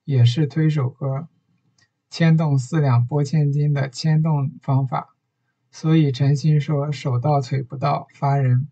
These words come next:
不巧妙，可见步法是如何重要。问《太极拳论》提出“双重之病”，究竟怎样才是双重？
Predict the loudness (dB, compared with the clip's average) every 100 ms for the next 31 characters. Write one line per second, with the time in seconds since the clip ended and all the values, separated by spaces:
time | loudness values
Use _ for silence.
0 | -10 -6 -4 -4 -2 -4 -6 _ _ _
1 | _ _ _ -2 0 2 2 2 -2 _
2 | -6 -4 -2 0 0 -2 -6 -8 _ -10
3 | -8 -4 -6 -4 -4 -2 -2 -6 _ _
4 | _ _ _ _ _ _ -2 -2 -2 -6
5 | -2 -2 0 -2 -2 0 0 0 0 -2
6 | -4 -4 -6 -2 -2 -2 -4 -6 -8 -12
7 | -10 -10 -10 _ _ _ _ -2 2 4
8 | 2 0 -2 -2 -2 -2 -6 _ _ _
9 | _ _ 0 0 2 0 0 -2 -2 -6
10 | -10